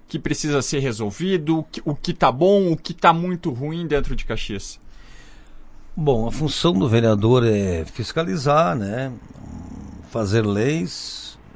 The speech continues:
Speaker 2: e encaminhar demandas. Leis eu acredito que chega, não precisa tanta lei, né? Tem, já tem de sobra. É,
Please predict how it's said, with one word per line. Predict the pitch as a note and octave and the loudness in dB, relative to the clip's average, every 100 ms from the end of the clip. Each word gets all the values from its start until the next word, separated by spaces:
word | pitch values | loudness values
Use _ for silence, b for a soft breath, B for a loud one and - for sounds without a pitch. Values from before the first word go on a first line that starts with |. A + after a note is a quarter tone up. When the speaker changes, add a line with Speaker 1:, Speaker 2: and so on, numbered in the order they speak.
| - | -12
Speaker 2:
e | B2 C#3+ | -6 -4
encaminhar | C3+ C#3 C3+ C3+ C3+ | 2 8 8 8 6
demandas. | D3+ C#3 C#3 G#2 E2 - - - - - b b b b b | 4 4 4 2 -2 -8 -10 -10 -16 -18 b b b b b
Leis | D#3 F#3+ C4+ B3 - | 4 8 8 6 4
eu | A3 | 4
acredito | F#3 E3 F3+ - | 4 4 2 0
que | F3+ | -6
chega, | - F#3+ F#3+ A#2+ | 4 4 6 4
não | G2+ | 0
precisa | - F3+ | -2 -8
tanta | - E3 E3 B2+ | -2 -2 0 -2
lei, | A2 C#3+ C3 | -2 0 0
né? | A2 G#2+ F#2 | 0 -2 -4
Tem, | A#2 | -4
já | A2 A2 | -4 -2
tem | C#3 | -2
de | C#3+ | -2
sobra. | - - C#3 A#2 E2+ D#2 - - - - b b b b b b - | -2 6 8 8 4 -8 -14 -20 -20 -20 b b b b b b -10
É, | A#2 A2+ A#2 A2+ G#2+ G#2 | -4 0 0 2 0 -2